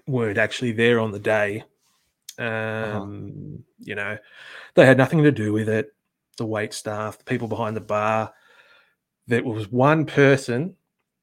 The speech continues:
Speaker 1: 'cause they said it was, there was a, a booking for thirteen people that was made before they actually opened,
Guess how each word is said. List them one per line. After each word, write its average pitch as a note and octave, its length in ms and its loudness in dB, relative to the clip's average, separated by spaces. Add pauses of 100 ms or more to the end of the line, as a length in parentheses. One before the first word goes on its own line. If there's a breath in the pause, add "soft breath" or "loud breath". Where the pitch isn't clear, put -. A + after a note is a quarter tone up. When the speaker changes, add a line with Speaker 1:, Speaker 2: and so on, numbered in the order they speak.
(920)
Speaker 1:
'cause C3 140 -4
they A#2+ 100 -2
said B2 220 0
it - 60 0
was, G#2 200 -6 (140)
there A2+ 120 2
was A2+ 220 0
a, G#2+ 320 -2 (1600)
a G#2+ 100 -10
booking E3 420 2
for C#3+ 200 -2
thirteen D#3+ 540 0
people C3 640 -2
that - 100 -6
was A#2 140 -6
made A#2+ 260 0
before A#2 420 -2
they A2+ 100 0
actually G#2+ 480 -4
opened, G#2 560 -6